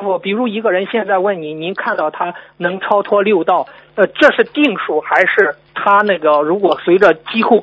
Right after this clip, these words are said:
更加的精进度人，他超脱六道的果位就会更高？你现在看的是基于定数还是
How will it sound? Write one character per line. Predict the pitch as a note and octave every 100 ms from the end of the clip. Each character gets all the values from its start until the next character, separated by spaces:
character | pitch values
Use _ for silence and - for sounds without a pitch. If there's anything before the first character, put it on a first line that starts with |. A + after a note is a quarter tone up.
| -
更 | D#4+
加 | A3 F3+
的 | E3 -
精 | G3
进 | F#3 F3+
度 | F3 D3+
人， | C3+ C#3+ _ -
他 | - F3
超 | - A#3+
脱 | A#3+
六 | A3+ G#3+
道 | G3+
的 | G3
果 | D#3 - C3+
位 | G3 F3+
就 | F#3+
会 | F#3
更 | - C4+
高？ | E3+ E3+ E3 - _
你 | - F#3+ E3
现 | C4+ G#3+
在 | F#3+
看 | -
的 | F3+
是 | -
基 | E3+ G3+
于 | F3+
定 | F#3+ A#3 F#3
数 | - D3
还 | -
是 | C3+